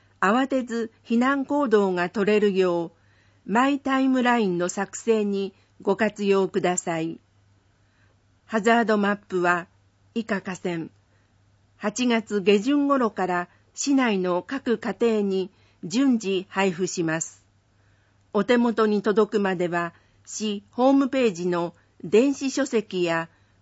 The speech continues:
ウェブ版の街角情報マップを確認してください。河川終わり。新しくなった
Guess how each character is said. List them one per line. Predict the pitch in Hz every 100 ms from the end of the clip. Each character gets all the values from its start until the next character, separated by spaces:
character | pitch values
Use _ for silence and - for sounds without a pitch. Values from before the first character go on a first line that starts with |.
| _ _
ウ | 208 226
ェ | 262
ブ | 262
版 | 233 247 185
の | 160 165 170 _ _
街 | - 190 -
角 | 285 277 269
情 | 240 277 277
報 | 262 262
マ | 254
ッ | 262 -
プ | 185
を | 175 175 175 _ _ -
確 | 202 214
認 | 202 190 180
し |
て | - 185
く | 175
だ | 170
さ | 165 165 160
い。 | 160 - _ _ _ _ _ _ _ _ _
河 | 202
川 | - 220 208 -
終 | 180
わ | 175 165
り。 | 156 160 - _ _ _ _ _ _ _ _ _ _ _ _ _ _ _ _ _ _ -
新 | 208 233 269 277
し | -
く | 247
な | 220
っ | 214
た | - 202 202